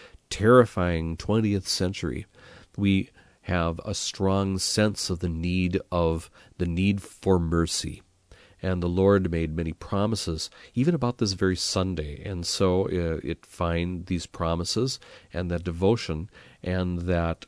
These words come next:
growing sense of the need of divine mercy has found itself enshrined in the very name of this Sunday. But I want to get back to the more ancient title, the Dominica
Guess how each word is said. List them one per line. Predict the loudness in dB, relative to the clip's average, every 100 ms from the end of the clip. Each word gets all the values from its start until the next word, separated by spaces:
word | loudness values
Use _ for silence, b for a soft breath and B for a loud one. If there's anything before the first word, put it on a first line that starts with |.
| -10
growing | 0 2 2 0 -2
sense | -2 -2 2 2 2 -2 -4
of | -4 -2
the | 0
need | 0 -2 -2
of | -2 -2 -2 -6 B B B B -4
divine | -2 0 2 0 0
mercy | 0 -2 -2 -2
has | -2 -4
found | -2 -2 0
itself | -2 -2 -4
enshrined | -4 -6 -6 -2 0 0 0 0
in | -2 -2 -2
the | -2
very | 0 2 2 0 b b b
name | -2 0 2 4 4
of | 2 0 -2
this | -2 -4 -8 -10
Sunday. | -6 -2 0 0 -4 -8 -16 -20 B B B
But | 6
I |
want | 8 8
to |
get | 6 2
back | 2 2 0 -6 _
to | 2 2
the | 4 2
more | 4 6 6 4 2
ancient | 4 4 2 -4 -4 -10
title, | -4 -4 -4 -8 -6
the | -4
Dominica | 0 2 4 4 4 2 -2 -4 -4